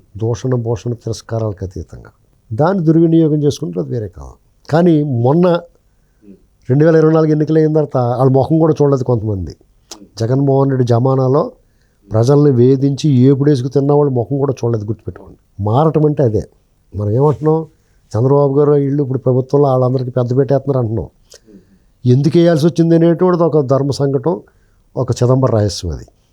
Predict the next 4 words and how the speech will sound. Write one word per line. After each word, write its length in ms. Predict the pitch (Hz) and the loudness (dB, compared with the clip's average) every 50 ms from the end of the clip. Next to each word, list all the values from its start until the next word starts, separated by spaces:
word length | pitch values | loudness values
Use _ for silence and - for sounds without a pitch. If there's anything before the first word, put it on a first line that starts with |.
| _ _ _ _ 107 98 92 _ _ _ _ _ _ _ _ _ _ _ - - - 123 | _ _ _ _ -20 -20 -20 _ _ _ _ _ _ _ _ _ _ _ -18 -10 -4 -2
దాని 200 | 135 139 143 139 | 0 2 2 2
గురించి 200 | 156 175 139 147 | 2 2 2 2
మళ్ళీ 140 | 151 156 | 2 2
మాట్లాడొచ్చు. 680 | 147 143 135 127 117 104 90 - - - - _ _ _ | 2 0 0 -2 -2 -4 -4 -6 -10 -20 -20 _ _ _